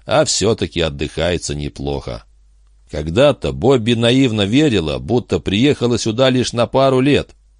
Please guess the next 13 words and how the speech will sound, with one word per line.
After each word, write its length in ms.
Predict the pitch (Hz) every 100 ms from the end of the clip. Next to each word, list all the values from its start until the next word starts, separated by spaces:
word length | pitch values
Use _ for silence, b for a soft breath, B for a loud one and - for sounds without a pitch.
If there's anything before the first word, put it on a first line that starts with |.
| -
залечить 560 | - 104 123 147 139
раны 320 | 131 143 139 120
переходного 720 | 127 123 - 123 113 120 120
возраста, 600 | 139 104 85 78 - 80
связанные 720 | - 87 95 82 85 82 73
с 60 |
сестрой 520 | - 80 - 110 127
и 220 | 113 - 85
уходом, 640 | 80 - 120 113 113 92 _ _ _
позорным 640 | 64 69 87 127 117 127 113
бегством, 580 | 117 113 - 71 76 67
по 140 | 80
выражению 640 | 82 85 80 85 78 76